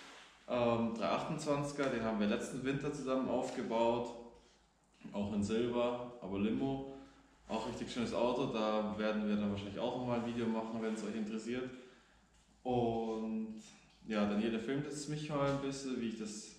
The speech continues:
erkläre und stellt dann auch Fragen, falls dich was interessiert oder so. Kennst dich jetzt auch ein bisschen aus.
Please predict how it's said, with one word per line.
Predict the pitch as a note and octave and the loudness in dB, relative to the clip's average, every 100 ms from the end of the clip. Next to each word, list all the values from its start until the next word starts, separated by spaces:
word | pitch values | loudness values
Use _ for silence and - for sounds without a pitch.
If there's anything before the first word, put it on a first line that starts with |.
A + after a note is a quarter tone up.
| - | -10
erkläre | D2+ - A#2+ A#2+ C#3 B2+ | -8 -2 2 4 4 4
und | A#2 A2 | 2 0
stellt | - G#2+ | 0 0
dann | G#2+ G2 | 0 0
auch | G2 - | -2 -4
Fragen, | F2 F2+ F2+ F2 | -2 -2 -4 -8
falls | F2 F2 | -10 -10
dich | - | -10
was | F2 | -8
interessiert | F2+ F2 F2 F#2 F#2 - - - - - - | -8 -10 -8 -8 -8 -12 -18 -20 -20 -20 -10
oder | F#2 | -8
so. | F2+ F#2 F2+ F#2 - - - | -4 -4 -6 -8 -14 -20 -6
Kennst | G#2 G2+ | -6 -4
dich | F#2+ | -4
jetzt | F#2 | -4
auch | |
ein | G2 F#2 | -4 -6
bisschen | F2+ F#2+ | -6 -6
aus. | F2 F2+ | -4 -4